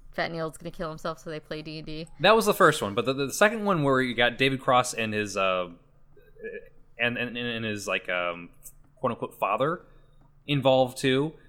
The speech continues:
Speaker 2: That was, like, I remember that one not being, not being so bad. And, and of course, like, the, the, um, the, um, eulogy ep-, episode for Pierce, like, th-, that, that one's, like,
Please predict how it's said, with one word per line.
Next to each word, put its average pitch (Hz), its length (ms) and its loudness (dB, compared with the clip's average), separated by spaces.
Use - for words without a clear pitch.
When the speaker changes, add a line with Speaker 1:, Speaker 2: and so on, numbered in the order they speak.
Speaker 2:
That 233 120 -4
was, 311 180 -2
like, 269 180 2
I 277 60 2
remember 320 260 4
that 175 100 8
one 139 120 2
not 117 160 0
being, 104 240 -6
not 110 200 -6
being 95 140 -8
so 90 140 -8
bad. 98 320 0
And, 131 80 -2
and 139 100 2
of 131 160 0
course, 147 240 4
like, 127 160 0
the, 101 500 -4
the, 98 220 -4
um, 90 500 -2
the, 95 340 -6
um, 90 440 -8
eulogy 107 600 -2
ep-, - 240 -10
episode 101 440 -6
for 90 160 -10
Pierce, - 540 -8
like, 107 140 -2
th-, 113 180 -6
that, 127 200 0
that 143 160 4
one's, 151 240 0
like, 104 160 0